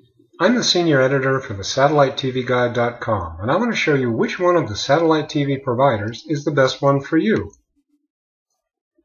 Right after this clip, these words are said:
The satellite T V deals from the two satellite T V providers, DirecTV and Dish Network,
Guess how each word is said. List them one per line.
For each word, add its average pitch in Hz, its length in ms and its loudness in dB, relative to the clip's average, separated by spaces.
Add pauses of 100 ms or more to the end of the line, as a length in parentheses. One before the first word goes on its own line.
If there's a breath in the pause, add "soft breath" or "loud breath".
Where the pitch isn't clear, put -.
(140)
The 156 120 0
satellite 220 520 4
T 170 160 0
V 151 140 2
deals 123 480 0
from 120 160 -4
the 123 60 -2
two 165 200 0
satellite 143 540 2
T 139 160 -2
V 131 160 0
providers, 120 880 0 (240)
DirecTV 127 580 2
and 117 120 -4
Dish 120 200 -6
Network, 135 500 -4